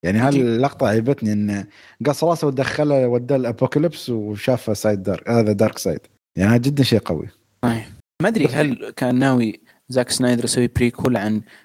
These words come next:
Speaker 2: عن شخصية، آه، ستيفن وولف ودارك سايد وديسايد
Speaker 1: لا، هو مفروض
Speaker 2: وكذا؟
Speaker 1: يسوون عشان
Speaker 2: لأن
Speaker 1: لا،
Speaker 2: كنت
Speaker 1: في
Speaker 2: أبغى
Speaker 1: فيلم
Speaker 2: أشوف ماندي سايد أكثر. دي سايد شكله شخصية مثلا مشوق. برضه ستيفن وولف رهيب. ما كان في تخطيط بس للأسف.
Speaker 1: إيه، بس شوف، الحين مثلا في شخصيات أنا صراحة،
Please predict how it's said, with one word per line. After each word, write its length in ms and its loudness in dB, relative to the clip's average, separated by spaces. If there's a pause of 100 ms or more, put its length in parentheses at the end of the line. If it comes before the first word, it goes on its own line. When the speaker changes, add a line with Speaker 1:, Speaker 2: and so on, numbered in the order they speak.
(100)
Speaker 2:
عن 120 -6
شخصية، 460 -2 (140)
آه، 320 -2
ستيفن 360 0
وولف 540 2
ودارك 720 -2
سايد 480 0
وديسايد 380 -2
Speaker 1:
لا، 60 2
هو 180 4
مفروض 220 0
Speaker 2:
وكذا؟ 160 0
Speaker 1:
يسوون 220 -4 (160)
عشان 380 -2 (140)
Speaker 2:
لأن 100 2
Speaker 1:
لا، 60 4
Speaker 2:
كنت 120 2
Speaker 1:
في 120 0
Speaker 2:
أبغى 140 4
Speaker 1:
فيلم 120 2
Speaker 2:
أشوف 140 -2
ماندي 200 0
سايد 320 0
أكثر. 280 -6 (220)
دي 60 -10
سايد 240 0
شكله 260 -6
شخصية 280 -6
مثلا 340 -6
مشوق. 480 -8 (200)
برضه 120 4
ستيفن 280 -6
وولف 260 -2
رهيب. 220 -8 (340)
ما 260 -4 (420)
كان 320 2
في 160 -4
تخطيط 460 -4
بس 220 -6 (140)
للأسف. 420 -10 (180)
Speaker 1:
إيه، 120 2
بس 200 2
شوف، 220 0
الحين 300 2
مثلا 340 2
في 140 -2
شخصيات 420 -2
أنا 160 0
صراحة، 340 -2